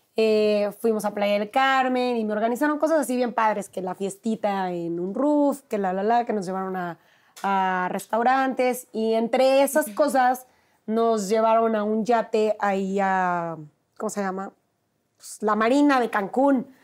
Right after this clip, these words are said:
Entonces, de ahí nos fuimos, eh, nos iban a llevar a Isla Mujeres, ¿no? Obviamente, a mí me dijeron de todo esto antes, así de,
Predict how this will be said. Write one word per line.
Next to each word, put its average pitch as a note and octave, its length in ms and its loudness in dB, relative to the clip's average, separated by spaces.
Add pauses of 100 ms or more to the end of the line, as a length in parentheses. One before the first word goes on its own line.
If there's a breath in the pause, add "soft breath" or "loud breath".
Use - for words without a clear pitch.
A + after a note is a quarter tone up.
(540 loud breath)
Entonces, A#3 680 2
de A#3+ 80 4
ahí B3+ 340 4
nos B3 200 0
fuimos, A3+ 680 0
eh, G3 360 -4
nos A#3 180 0
iban B3+ 180 2
a B3 60 0
llevar G#3+ 200 2
a - 20 0
Isla G#3+ 180 -2
Mujeres, A#3 420 -6
¿no? G3+ 160 -10
Obviamente, D4 360 2
a C#4+ 60 4
mí C#4 120 2
me C#4 80 2
dijeron B3 300 0
de A3 100 -2
todo G#3+ 220 -2
esto G#3+ 240 -2
antes, G#3 200 -4
así G3+ 200 -4
de, G#3 180 -2